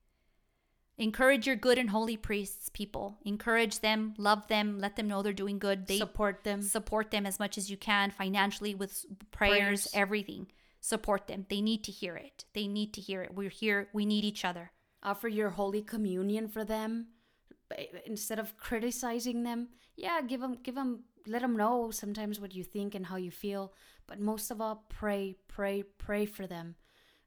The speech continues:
Speaker 2: They need it right now, more than anyone. They really do.
Speaker 1: Amen.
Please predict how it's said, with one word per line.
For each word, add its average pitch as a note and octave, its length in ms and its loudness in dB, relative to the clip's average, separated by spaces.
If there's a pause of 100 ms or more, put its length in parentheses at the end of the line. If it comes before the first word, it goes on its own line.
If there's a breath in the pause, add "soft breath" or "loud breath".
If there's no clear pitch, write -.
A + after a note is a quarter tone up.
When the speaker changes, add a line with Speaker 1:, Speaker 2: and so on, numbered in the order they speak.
Speaker 2:
They G3 160 4
need G#3 220 4
it F#3+ 220 -4
right F#3 240 -4
now, F3 340 -8 (120)
more G3 440 2
than F3+ 220 -6
anyone. E3+ 480 -6 (720)
They F3+ 160 -8
really F3+ 260 -4
do. E3+ 260 -10 (240)
Speaker 1:
Amen. F3 480 -8